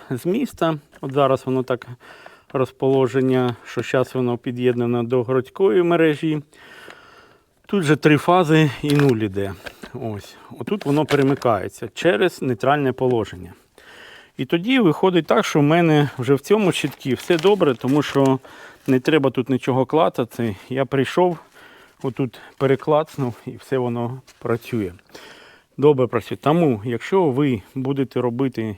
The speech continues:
отакий, е, як аварійне живлення або альтернативне живлення, то краще зробіть от-, зробіть отак,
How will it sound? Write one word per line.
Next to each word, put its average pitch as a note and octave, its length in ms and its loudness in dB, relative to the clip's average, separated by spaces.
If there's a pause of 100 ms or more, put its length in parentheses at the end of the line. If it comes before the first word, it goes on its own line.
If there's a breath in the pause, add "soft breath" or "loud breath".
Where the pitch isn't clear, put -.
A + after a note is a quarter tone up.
отакий, B2 640 -6 (680 loud breath)
е, A#2 380 -2 (100)
як B2 500 -4
аварійне B2+ 720 -2 (100)
живлення A#2 760 -4 (800 soft breath)
або G#2+ 300 -2
альтернативне A#2 680 0
живлення, A#2+ 680 2 (240 loud breath)
то - 100 -12
краще C#3 440 0
зробіть A2+ 440 -4
от-, - 200 -10
зробіть A2 400 -8
отак, G#2 380 -8